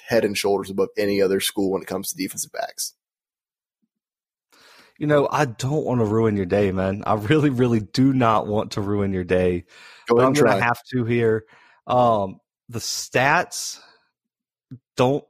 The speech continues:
Speaker 2: agree with you here. And
Speaker 1: That's
Speaker 2: as
Speaker 1: no,
Speaker 2: the
Speaker 1: stats are
Speaker 2: analytics
Speaker 1: stupid.
Speaker 2: guy, a-, as, as the analytics guy, I have to tell you why E S P N got another one right, and Ohio State is the obvious answer here.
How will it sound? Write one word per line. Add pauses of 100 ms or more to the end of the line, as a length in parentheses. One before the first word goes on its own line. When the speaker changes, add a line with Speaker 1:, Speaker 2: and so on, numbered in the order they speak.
Speaker 2:
agree
with
you
here.
And (100)
Speaker 1:
That's (100)
Speaker 2:
as
Speaker 1:
no,
Speaker 2:
the
Speaker 1:
stats
are
Speaker 2:
analytics
Speaker 1:
stupid.
Speaker 2:
guy, (480)
a-,
as, (120)
as
the
analytics
guy,
I
have
to
tell
you
why (100)
E
S
P
N
got
another
one
right, (460)
and
Ohio
State
is
the (160)
obvious
answer
here.